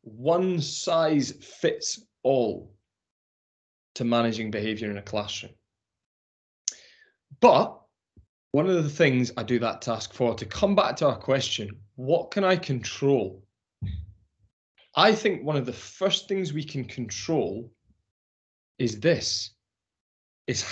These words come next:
having people who are watching really, really carefully in the school settings, being really attuned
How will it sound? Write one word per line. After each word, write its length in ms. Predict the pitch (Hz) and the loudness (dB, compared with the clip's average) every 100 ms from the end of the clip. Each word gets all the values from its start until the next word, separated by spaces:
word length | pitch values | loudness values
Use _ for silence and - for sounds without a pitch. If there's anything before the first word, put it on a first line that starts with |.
| - | 0
having 440 | 190 190 196 185 - | 4 6 4 2 -2
people 680 | - 196 - 92 117 139 - _ _ | -4 -4 -2 -4 -2 -6 -14 _ _
who 200 | _ 127 120 | _ 0 0
are 100 | 110 | -2
watching 800 | 110 127 147 - - 110 101 - _ _ _ _ _ | 0 4 4 2 -4 -4 -10 -16 _ _ _ _ _
really, 380 | 104 123 143 147 | 0 4 6 6
really 260 | 131 120 | 4 2
carefully 640 | 113 - 117 101 - 98 - - _ _ _ _ - | -2 -4 -4 -4 -8 -12 -14 -20 _ _ _ _ -4
in 140 | 117 | -2
the 80 | 113 | 0
school 480 | - - 139 127 120 | -2 0 4 4 4
settings, 840 | - 123 101 - 98 98 - - - _ - - - - | 2 2 2 -4 -10 -14 -18 -20 -20 _ -20 -20 -20 -6
being 260 | 131 131 117 | 0 2 6
really 300 | 170 214 190 | 6 8 6
attuned 920 | 165 - - 202 202 165 120 113 | 6 2 0 4 4 4 0 -6